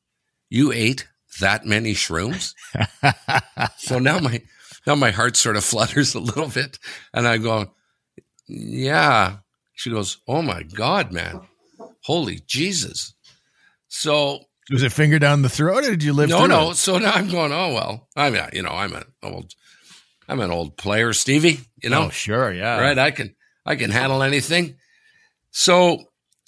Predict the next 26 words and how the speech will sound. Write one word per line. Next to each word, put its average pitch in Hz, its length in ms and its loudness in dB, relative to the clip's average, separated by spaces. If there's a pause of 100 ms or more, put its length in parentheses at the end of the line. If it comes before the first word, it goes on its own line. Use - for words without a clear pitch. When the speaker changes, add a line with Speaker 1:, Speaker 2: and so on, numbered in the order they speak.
(140)
Speaker 1:
uh, 160 680 4
my 147 120 0
girlfriend 151 360 0
then 139 120 -2
comes 120 280 -6
out 135 260 0
and 123 80 -8
we 113 80 -10
jump 135 300 -2
in 113 100 -8
the 104 80 -6
car. 117 720 0 (720)
And 127 120 -2
as 123 180 0
we're 123 80 -2
driving 135 440 2
over 156 200 0
there, 131 180 0
Steve, 120 340 -2
I 110 60 -2
start 135 320 2
to 110 60 -4
feel 135 240 -2
a 120 60 -4
little 117 180 -6
tingling 190 560 0